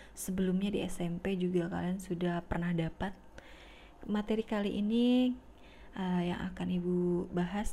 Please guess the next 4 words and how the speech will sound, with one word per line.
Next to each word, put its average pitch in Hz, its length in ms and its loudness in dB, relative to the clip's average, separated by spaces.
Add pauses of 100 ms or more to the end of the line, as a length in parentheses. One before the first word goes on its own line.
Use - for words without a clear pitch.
adalah 170 400 0
mengenai 175 560 -2
tentang 208 720 -4 (960)
berkarya 240 720 4